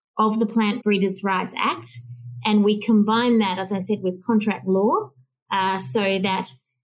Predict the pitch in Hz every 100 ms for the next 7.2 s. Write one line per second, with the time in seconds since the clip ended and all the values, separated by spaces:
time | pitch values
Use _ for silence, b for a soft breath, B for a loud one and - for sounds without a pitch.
0 | _ - 247 208 240 240 262 262 233 190
1 | 180 - 202 185 208 196 175 165 175 180
2 | - 226 202 190 214 208 - 311 453 453
3 | - _ _ _ _ 254 277 - - 214
4 | 233 233 226 220 214 220 151 190 190 185
5 | - 214 214 - - 196 190 202 208 202
6 | 202 196 208 - 196 202 190 180 185 233
7 | 349